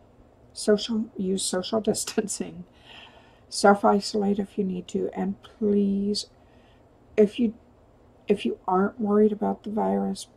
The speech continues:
be worried for the people who have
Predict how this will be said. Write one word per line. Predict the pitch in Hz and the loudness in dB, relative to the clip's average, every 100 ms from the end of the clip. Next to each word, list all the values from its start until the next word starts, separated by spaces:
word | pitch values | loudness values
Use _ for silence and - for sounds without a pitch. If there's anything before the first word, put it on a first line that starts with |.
| _ | _
be | 254 | 0
worried | 220 220 247 | 2 4 2
for | - 220 | 0 -4
the | |
people | 202 190 185 185 180 - | -4 -10 -10 -10 -8 -4
who | 175 165 156 - _ _ _ _ | -2 -2 -6 -10 _ _ _ _
have | - - 180 170 156 | -10 0 2 2 -2